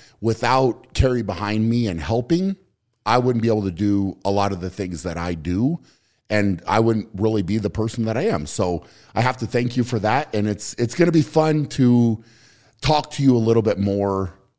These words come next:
about some of that and how it works, and, and, and get your thoughts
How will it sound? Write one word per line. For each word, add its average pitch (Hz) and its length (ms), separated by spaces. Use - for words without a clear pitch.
about 101 520
some 107 280
of 92 160
that 95 360
and 92 100
how 98 200
it 69 60
works, 98 500
and, 87 260
and, 90 400
and 98 200
get 127 260
your 135 140
thoughts 92 540